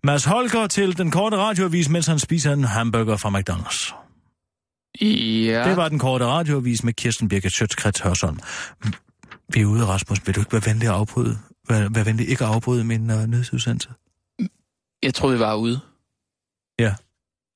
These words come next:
Speaker 1: Det er din opgave at se, hvornår vi er inde og ude. Jeg skal læse op. Bom, bom, bom.
Speaker 2: Ja.
Speaker 1: Bing, bang,
Speaker 2: Nu,
Speaker 1: busse.
Speaker 2: nu, øh, du, nu er vi i gang med at pege fingre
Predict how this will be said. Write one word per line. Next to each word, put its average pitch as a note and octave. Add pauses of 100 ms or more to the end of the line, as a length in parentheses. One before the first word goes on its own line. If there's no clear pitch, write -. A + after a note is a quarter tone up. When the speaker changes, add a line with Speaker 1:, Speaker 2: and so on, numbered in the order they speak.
(320)
Speaker 1:
Det C#3+
er C3+
din A#3
opgave F3
at D#3
se, E3
hvornår D3
vi C3
er C3
inde C3+
og B2
ude. A2+
Jeg E3+
skal G#3
læse A#2+
op. C3
Bom, D3+
bom, A#2+
bom. D#3+ (160)
Speaker 2:
Ja. C#3+
Speaker 1:
Bing, D3+
bang, A2
Speaker 2:
Nu, D3+
Speaker 1:
busse. F3+ (320)
Speaker 2:
nu, F3
øh, D#3+
du, D#3
nu E3+
er F#3+
vi F#3 (160)
i E3+
gang D3+
med D#3
at D3
pege C3
fingre D3+